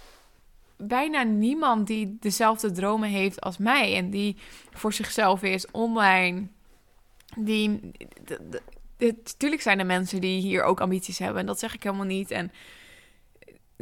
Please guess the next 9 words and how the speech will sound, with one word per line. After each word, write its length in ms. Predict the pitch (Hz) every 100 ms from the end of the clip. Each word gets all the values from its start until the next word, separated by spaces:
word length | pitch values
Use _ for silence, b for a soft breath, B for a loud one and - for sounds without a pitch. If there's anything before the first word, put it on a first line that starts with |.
| -
het 180 | - 214
is 180 | 240 -
geen 240 | 247 247
goed 320 | - - 247
of 160 | - 220
fout. 500 | - 247 214 208 208
Het 140 | -
is, 320 | - 240 - 262
het, 300 | - - -